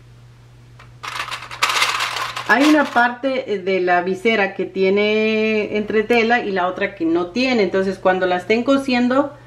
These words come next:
no vayan a jalar mucho la tela que no tiene entretela, porque, eh, tiende a estirarse, porque es, eh, las que han estado conmigo en otros, eh, tutoriales les he dicho que las telas cuando tienen un corte en circular o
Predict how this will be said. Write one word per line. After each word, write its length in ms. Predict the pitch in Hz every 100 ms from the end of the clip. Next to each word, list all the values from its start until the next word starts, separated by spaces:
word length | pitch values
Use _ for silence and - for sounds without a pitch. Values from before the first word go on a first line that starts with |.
| - - - -
no 260 | 220 226 247
vayan 380 | 269 277 285 269
a 140 | 208
jalar 460 | 220 202 214 233 240
mucho 440 | 240 254 254 269
la 240 | 240 190
tela 540 | - 208 220 233 269 - - - - - - - - - -
que 180 | 208 208
no 280 | 226 254
tiene 340 | 254 240 233 240
entretela, 680 | 214 190 185 202 190 180 -
porque, 480 | 214 226 240 240 240
eh, 440 | 202 185 175 160 - - - -
tiende 400 | 220 220 233 233
a 60 | 208
estirarse, 760 | 202 - 190 190 202 202 -
porque 400 | 127 175 170 185
es, 160 | 175 - -
eh, 480 | - 190 180 170 165 - - -
las 180 | 190 185
que 120 | 196
han 60 | 202
estado 420 | 220 220 240 233
conmigo 420 | 214 214 214 208
en 100 | 196
otros, 720 | 190 214 220 226 233 220 - - - - - - - - -
eh, 260 | 190 190
tutoriales 680 | 185 202 202 202 208 233 247
les 180 | 214 202
he 60 |
dicho 300 | 208 208 233
que 120 | 220 190
las 200 | 180 180
telas 320 | 214 233 233
cuando 300 | 208 190 180
tienen 300 | 202 208 214
un 160 | 214
corte 560 | 214 220 214 - 165 170
en 120 | 175
circular 840 | 175 190 - 180 180 196 208 202 -
o 500 | 180 175 170 165